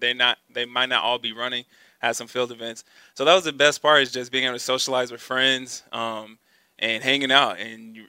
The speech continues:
honestly, like, a hundred meters is, what, eleven seconds, ten seconds. <laughs> So you do all that war-, uh, warming up and stuff for eleven seconds. And I love the four hundred. So,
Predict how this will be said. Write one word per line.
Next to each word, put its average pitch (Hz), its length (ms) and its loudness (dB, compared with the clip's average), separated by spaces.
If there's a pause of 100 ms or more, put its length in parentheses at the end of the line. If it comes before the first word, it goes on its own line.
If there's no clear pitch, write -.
(120)
honestly, 139 520 2
like, 113 220 -6 (160)
a 117 60 -8
hundred 135 320 -4
meters 131 360 2
is, 117 160 -10
what, 92 180 -2 (260)
eleven 123 320 0
seconds, 127 380 -4
ten 127 140 -8
seconds. 123 500 -4
<laughs> - 40 4
So 156 140 4 (760)
you 143 180 0
do 156 140 6
all 165 200 12
that 170 380 10
war-, 170 240 4 (260)
uh, 135 220 8
warming 160 320 4
up 156 140 6
and 147 80 -6
stuff 139 260 2
for 120 300 0
eleven 135 380 2
seconds. 135 380 2
And 123 120 0
I 139 200 10
love 135 340 4
the 131 80 -6
four 131 200 -6
hundred. 127 320 -4
So, 117 260 -4